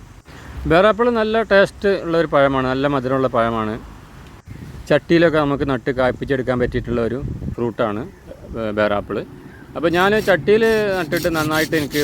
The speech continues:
വിളവ് കിട്ടിയിട്ടുണ്ട്. പക്ഷേ ഞാൻ നിലത്ത് ഒരു എലന്തപ്പഴം, ആ, വെച്ചിട്ട് അത് ഫസ്റ്റ് പ്രാവശ്യം കായിട്ട് പിന്നെ അതിൽ പൂവൊന്നും വരുന്നില്ല.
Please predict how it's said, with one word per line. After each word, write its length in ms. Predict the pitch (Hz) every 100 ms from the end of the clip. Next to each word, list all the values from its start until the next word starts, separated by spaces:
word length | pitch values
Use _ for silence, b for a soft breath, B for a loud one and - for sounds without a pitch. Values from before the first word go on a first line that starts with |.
| 139
വിളവ് 220 | 131 131 131
കിട്ടിയിട്ടുണ്ട്. 420 | 117 120 110 110 113
പക്ഷേ 160 | 110 135
ഞാൻ 140 | 135 143 151 147 139 139
നിലത്ത് 400 | 139 131 - 185 170
ഒരു 100 | 156 139
എലന്തപ്പഴം, 520 | 127 123 127 131 127 - -
ആ, 40 | 120 113 - - - - 117
വെച്ചിട്ട് 360 | - 120 104 113 110
അത് 80 | 110 98
ഫസ്റ്റ് 320 | 147 - 202
പ്രാവശ്യം 360 | 165 151 160 156 - -
കായിട്ട് 420 | 113 120 101 - 117 - - - - -
പിന്നെ 220 | 151 170 185
അതിൽ 200 | 170 160 165 165 156 -
പൂവൊന്നും 420 | 135 143 151 143 131
വരുന്നില്ല. 360 | 107 110 98